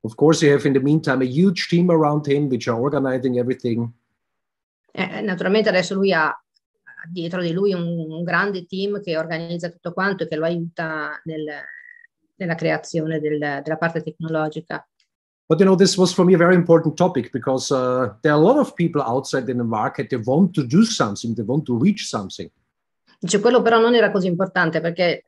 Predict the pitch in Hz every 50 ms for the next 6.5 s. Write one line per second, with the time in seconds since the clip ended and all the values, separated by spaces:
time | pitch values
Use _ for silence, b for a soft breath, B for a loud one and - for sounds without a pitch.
0 | _ _ _ - - 214 202 185 185 - - 185 - 208 185 202 214 208 196 180
1 | 165 190 190 190 185 196 226 214 180 190 170 175 180 180 170 180 175 190 175 185
2 | 185 208 202 220 208 202 175 170 - - - 180 190 214 208 170 165 165 170 170
3 | 170 170 185 196 208 - 202 160 - _ - 156 185 214 220 208 196 185 175 -
4 | - 196 196 190 170 175 180 170 170 - 214 208 196 170 175 190 202 196 190 185
5 | 185 180 175 170 170 170 170 196 196 185 170 175 170 165 - 170 160 156 - -
6 | - _ - 160 156 156 156 160 156 160